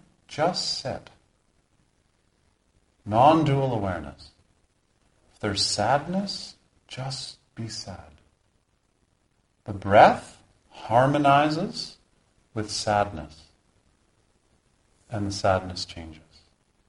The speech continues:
The breath is awareness. The breath harmonizes with pain. It's so natural.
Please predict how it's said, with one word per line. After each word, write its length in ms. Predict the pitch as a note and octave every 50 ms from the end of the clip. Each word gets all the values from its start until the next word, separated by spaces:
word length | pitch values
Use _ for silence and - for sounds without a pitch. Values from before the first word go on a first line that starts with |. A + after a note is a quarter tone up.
| _ _ _ _ _ _ _ _ _ _
The 100 | - A2
breath 680 | G2 F#2 F#2+ G#2 B2 D#3+ G#3 F3+ A#2 A#2+ C3 - - - - _ -
is 340 | C3+ D3+ E3 E3 D#3+ D3+ C3+
awareness. 840 | - - B2 A#2 B2 C3+ C3+ A2 E2+ C#2+ - - - - - - _ _ _ _ _ _ _ _ _ _ _ _ _ - - - _ _ _ _ _ _ _ _ _ _ _ _ _ _ _ _ _ -
The 80 | A2
breath 320 | G2+ G2 A#2 A2+ G#2+ - -
harmonizes 1080 | - - - B2 C3 C#3+ D3 D3+ D3 C#3 C3 B2 B2 B2+ A#2+ A#2 A#2 A#2 A#2+ - -
with 200 | G#2 G#2 - -
pain. 320 | - - G2 F2 D#2 D2+ - - _ _ _ _ _ _ _ _ _ _ _ _ _ _ _ _ _ _ _ _ -
It's 180 | - - - -
so 460 | - - - - C#3+ C#3+ D3+ D#3+ D#3+
natural. 720 | D3 C#3 C3 C3 B2+ B2 - - - - - - - -